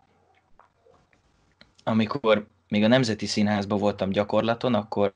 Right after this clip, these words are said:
ö, az igazgató úr, Vinyánszky Attila behívott az irodájába, és felajánlott egy lehetőséget, amivel egészen fél évig úgy voltam, hogy, hogy,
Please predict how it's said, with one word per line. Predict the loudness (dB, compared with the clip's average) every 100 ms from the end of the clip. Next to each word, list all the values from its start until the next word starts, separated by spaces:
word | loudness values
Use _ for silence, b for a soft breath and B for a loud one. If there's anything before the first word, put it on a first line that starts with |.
| _
ö, | -4 0 2 2 2 2 0 -2 -4
az | -2
igazgató | 0 0 0 -2 -2 0
úr, | 0 -2 -10 _
Vinyánszky | -2 0 0 0
Attila | -2 0 -2
behívott | -2 -4 -8 -8
az | -6
irodájába, | -4 0 0 0 0
és | -2 -4 -10 B B B B
felajánlott | -2 2 2 2 0 -2
egy | -4
lehetőséget, | -2 -2 -2 -6 -2 -2 -2 -6 -16 _ b b b b b b
amivel | 2 4 6 4
egészen | 4 2 -2 -4
fél | -4 -6 -4 -2
évig | -2 -2 -4 -6 -8 -10
úgy | -4 -4 -4
voltam, | -6 -8 -4 -2 -2 -6 _ _ _ _
hogy, | -4 0 0 0
hogy, | -2 -4